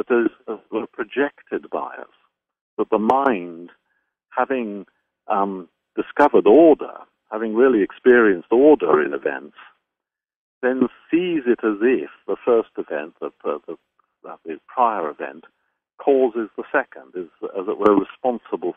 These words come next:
for it or necessitates it or makes it happen. So causation becomes a kind of, uh, net which we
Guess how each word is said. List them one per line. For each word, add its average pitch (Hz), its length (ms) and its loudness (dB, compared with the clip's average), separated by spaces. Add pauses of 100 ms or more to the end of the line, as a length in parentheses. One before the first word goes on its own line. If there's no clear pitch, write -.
for 87 260 -2
it - 160 -6
or 80 80 -4
necessitates 80 840 -8 (100)
it 85 100 -10
or 80 120 -8
makes 95 440 -6
it 110 140 -2
happen. 123 400 -4 (1500)
So 127 300 4 (440)
causation 151 800 0
becomes 113 400 -8
a 101 80 -4
kind 110 360 -6
of, 104 120 0 (1040)
uh, 107 220 0
net 120 420 -2 (300)
which 110 180 -8 (140)
we 165 260 4